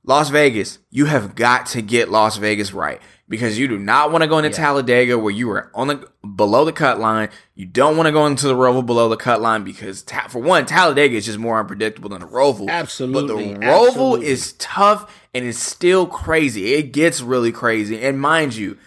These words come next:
Speaker 1: I don't know what the weather is gonna look two weeks out or three weeks out from now, but if it's raining like it wa-, if it ends up raining or something of that nature, listen, that's gonna become its own little moment of chaos. We saw how things went down at Coda. So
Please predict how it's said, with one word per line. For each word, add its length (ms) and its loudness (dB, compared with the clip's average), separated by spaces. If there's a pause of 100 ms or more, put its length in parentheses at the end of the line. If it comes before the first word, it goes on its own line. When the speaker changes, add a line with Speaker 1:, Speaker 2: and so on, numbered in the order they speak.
(320)
Speaker 1:
I 80 2
don't 140 4
know 100 6
what 240 2
the 80 4
weather 480 2
is 180 -10
gonna 160 -8
look 480 -4
two 260 -6
weeks 360 -4
out 140 -6
or 120 -6
three 180 -6
weeks 280 -6
out 260 0
from 140 -10
now, 300 -6 (280)
but 140 4
if 140 2
it's 160 2
raining 320 2
like 180 2
it 100 0
wa-, 140 -4 (520)
if 140 -2
it 120 6
ends 140 0
up 140 2
raining 480 2
or 60 0
something 400 -2
of 80 -6
that 200 0
nature, 560 -2 (120)
listen, 420 -2 (840)
that's 260 2
gonna 160 2
become 320 -2
its 160 -4
own 320 0
little 180 2
moment 360 -2
of 100 -10
chaos. 480 0
We 100 -6
saw 240 2
how 120 6
things 280 -4
went 140 -8
down 200 -2
at 100 -12
Coda. 360 0 (280)
So 500 0